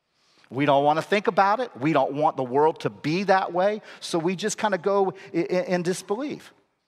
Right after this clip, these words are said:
Sometimes it's because it's so shocking and you just say, "I can't believe it. That's impossible. I,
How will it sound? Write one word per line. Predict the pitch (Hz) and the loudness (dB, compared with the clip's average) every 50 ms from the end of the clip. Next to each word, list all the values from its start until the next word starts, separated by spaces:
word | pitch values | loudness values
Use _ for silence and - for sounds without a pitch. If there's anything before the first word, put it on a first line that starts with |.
| _ _ - | _ _ -6
Sometimes | - - 202 247 330 - 208 202 190 185 156 | 0 2 2 2 2 0 2 2 4 2 2
it's | 170 160 131 - | 0 -6 -6 -4
because | - 160 165 175 147 - 185 175 151 | 0 0 0 0 0 0 0 0 0
it's | 170 - - | -4 -8 -6
so | - - 202 190 190 | -4 -2 -2 -2 -2
shocking | 180 - - - 202 226 240 247 - 185 147 135 135 | -2 -4 -2 0 0 2 0 0 0 -2 -2 0 -2
and | 139 151 | -2 -2
you | 160 | -2
just | 165 175 175 | -4 -4 -2
say, | - 226 208 - - - - | 0 0 0 0 -2 -4 -2
"I | - | -2
can't | - - - 165 143 147 143 | -2 0 0 0 0 0 -2
believe | 170 180 226 311 339 330 | -4 -2 -2 -2 -2 -2
it. | - 92 - - _ _ _ - - | -6 -10 -16 -18 _ _ _ -20 -2
That's | - 170 165 165 - - | 2 2 2 2 2 -2
impossible. | 175 196 - - - 262 269 262 - - 143 - 113 110 | -4 -4 -4 -4 -2 -2 -2 -2 -4 -6 -8 -4 0 2
I, | 120 156 160 147 | 4 4 4 2